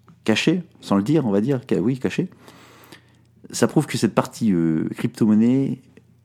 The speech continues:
est vraiment, vraiment importante aux yeux de beaucoup de monde et que l'argent qui a, enfin, l'argent qui a à se faire, non, l'argent qui tourne autour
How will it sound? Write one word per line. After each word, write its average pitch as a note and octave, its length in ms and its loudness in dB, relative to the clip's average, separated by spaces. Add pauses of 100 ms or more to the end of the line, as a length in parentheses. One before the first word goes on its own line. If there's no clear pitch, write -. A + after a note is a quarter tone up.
(680)
est F2 100 -4
vraiment, A2 440 2
vraiment A2 520 0
importante G#2+ 580 -4
aux E2+ 60 -4
yeux G#2+ 120 -2
de F#2 80 -4
beaucoup G2+ 300 -6
de E2 60 -4
monde D#2+ 280 -6 (640)
et E2+ 60 -18
que - 100 -4
l'argent G#2 280 0
qui G2 100 -4
a, E2+ 40 -2
enfin, - 320 -8
l'argent D2+ 240 -8
qui - 100 -8
a D#2+ 40 -6
à - 20 -6
se - 80 -14
faire, - 260 -8
non, E2 140 -6
l'argent G#2+ 260 0
qui A2 120 -8
tourne G2+ 180 0
autour C3+ 340 -2